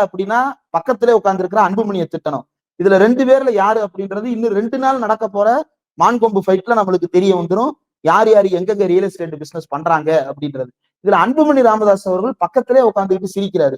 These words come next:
ஒரு கட்சி, இதை கேட்டா ஜனநாயகம்னு வேற கம்பு சுத்துவாங்க, எங்க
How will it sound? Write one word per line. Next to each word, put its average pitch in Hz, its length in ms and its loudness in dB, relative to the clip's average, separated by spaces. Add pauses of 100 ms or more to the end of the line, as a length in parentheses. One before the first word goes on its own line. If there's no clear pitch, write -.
(140)
ஒரு 160 100 -4 (120)
கட்சி, - 220 -2 (100)
இதை 214 80 4 (100)
கேட்டா 254 200 2 (120)
ஜனநாயகம்னு 220 600 2
வேற 214 180 4
கம்பு 180 220 -2
சுத்துவாங்க, 131 340 -4 (540)
எங்க 190 120 4